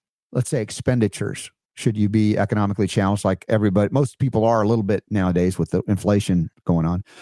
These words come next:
So I just, again, continue to encourage. I hope everybody took part of the free, uh, webinar thing that,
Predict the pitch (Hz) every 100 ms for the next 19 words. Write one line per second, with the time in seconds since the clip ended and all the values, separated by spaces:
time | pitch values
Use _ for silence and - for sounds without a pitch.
0 | - _ _ - - 123 117 113 - 113
1 | 123 - - _ - 117 80 98 90 123
2 | 120 107 131 117 110 127 123 117 120 113
3 | 110 - 110 - 107 104 101 101 - 117
4 | 104 98 - 98 101 - 98 104 104 107
5 | 104 92 101 98 95